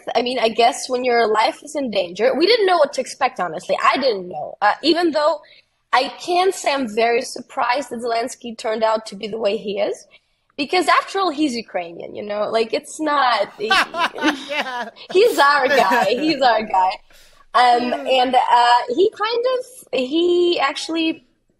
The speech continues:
Speaker 1: managed expectations very well. I mean, we, we weren't going anywhere. Like, nobody was going anywhere. And I knew for a fact that he wouldn't leave either.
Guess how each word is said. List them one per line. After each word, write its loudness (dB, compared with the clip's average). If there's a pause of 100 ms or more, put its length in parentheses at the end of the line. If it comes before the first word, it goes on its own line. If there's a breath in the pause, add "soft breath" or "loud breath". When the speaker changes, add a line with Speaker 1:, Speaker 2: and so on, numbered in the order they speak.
(120)
Speaker 1:
managed 0
expectations -6
very 0
well. 4
I 4
mean, -2 (540 loud breath)
we, -4 (100)
we 4
weren't 4
going 0
anywhere. -6
Like, 2
nobody 2
was -8
going -2
anywhere. -6
And -2
I 2
knew -2
for -6
a -6
fact -2
that -8
he -8
wouldn't -8
leave -8
either. -8